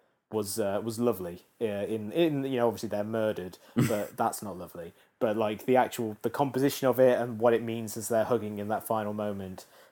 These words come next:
Speaker 1: is, you know, genuinely kind of a very moving, uh, and like, like I was saying, in terms of, like, something I wasn't expecting, 'cause I was, I was thinking, you know,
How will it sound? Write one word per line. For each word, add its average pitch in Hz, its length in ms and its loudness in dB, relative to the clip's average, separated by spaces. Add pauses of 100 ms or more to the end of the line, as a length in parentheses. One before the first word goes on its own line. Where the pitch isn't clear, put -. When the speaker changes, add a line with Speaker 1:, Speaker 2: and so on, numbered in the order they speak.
(120)
Speaker 1:
is, 98 400 -8
you 113 120 -4
know, 98 140 -6 (220)
genuinely 101 480 0
kind 107 260 -4
of 101 80 -4
a 107 60 -4
very 104 260 2
moving, 104 680 -4 (480)
uh, 110 180 2
and 127 100 -4
like, 117 160 6
like 120 280 8
I - 20 0
was 104 100 0
saying, 101 340 0
in 101 100 -6
terms 104 280 2
of, 101 140 -2
like, 98 360 -2 (560)
something 127 340 2
I 127 60 12
wasn't 160 260 10
expecting, 127 480 8
'cause 123 120 2
I 156 80 12
was, 185 200 8
I 175 60 10
was 175 120 8
thinking, 113 340 -2
you 110 60 0
know, 104 240 2